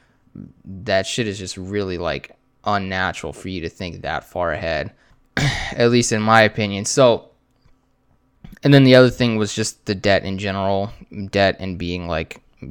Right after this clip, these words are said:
being that sure of myself that early. Those two things were just not gonna happen. They're unrealistic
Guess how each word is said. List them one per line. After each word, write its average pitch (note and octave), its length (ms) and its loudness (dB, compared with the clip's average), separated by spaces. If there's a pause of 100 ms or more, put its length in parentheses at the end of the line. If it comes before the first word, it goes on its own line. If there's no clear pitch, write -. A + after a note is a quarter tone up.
being G#2 220 -4
that F#2+ 220 0
sure - 180 -6
of G2+ 80 -4
myself G2 400 -2
that F#2 180 0
early. G2 400 -2
Those E2+ 380 -8
two G2 120 -8
things F#2 300 -8
were F2+ 60 -10
just E2 240 -10
not E2 440 -6 (200)
gonna E2 220 -8
happen. C#2 500 -10 (240)
They're E2+ 200 -4
unrealistic D#2+ 960 -8